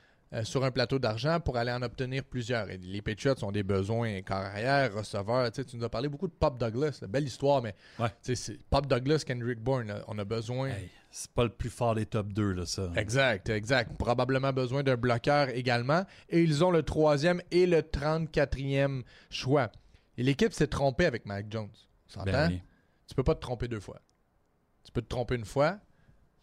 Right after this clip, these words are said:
Speaker 1: mais pour l'avenir d'une organisation, tu peux pas faire le mauvais choix. Donc, j'ai hâte de voir est-ce que on va mettre la main rapidement sur notre corps arrière de l'avenir. Tu sais,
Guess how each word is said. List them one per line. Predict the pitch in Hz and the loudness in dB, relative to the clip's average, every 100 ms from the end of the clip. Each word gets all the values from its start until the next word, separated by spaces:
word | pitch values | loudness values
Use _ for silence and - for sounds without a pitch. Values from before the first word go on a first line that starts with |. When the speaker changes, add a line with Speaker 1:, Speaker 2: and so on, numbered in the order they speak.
| _ - | _ -8
Speaker 1:
mais | 107 | -2
pour | 131 | 0
l'avenir | 127 120 120 143 131 | 0 0 0 -2 -2
d'une | 123 117 | -4 -4
organisation, | 107 117 104 107 98 - 127 143 151 _ _ _ _ | -4 -6 -4 -4 -4 -6 -6 -6 -10 _ _ _ _
tu | - | -14
peux | - | -10
pas | 101 131 127 113 | -4 0 0 -2
faire | - 117 110 | -4 -2 -2
le | 107 | -4
mauvais | 107 98 87 | -6 -6 -6
choix. | - 95 | -6 -8
Donc, | 90 98 | -8 -10
j'ai | 101 | -6
hâte | 107 139 | -2 2
de | 131 | 2
voir | 120 135 139 - | 4 4 4 2
est-ce | 107 - | -4 -4
que | 131 127 127 - _ - | -2 -2 -4 -6 _ -8
on | 110 | -4
va | 110 | -2
mettre | 120 120 | -2 -2
la | 113 | -4
main | 117 123 110 | -2 -4 -4
rapidement | 123 131 123 127 139 135 - - - | -4 -4 -4 -2 0 -2 -6 -20 -16
sur | - 147 147 123 - | -2 2 2 0 -8
notre | 123 127 147 151 | -10 -2 0 0
corps | - 131 | -2 -2
arrière | 120 117 127 135 | 0 0 0 0
de | 120 113 | -2 -2
l'avenir. | 107 110 123 160 165 - - _ _ | -4 -4 -6 -6 -8 -12 -20 _ _
Tu | - | -2
sais, | 143 127 | 0 -2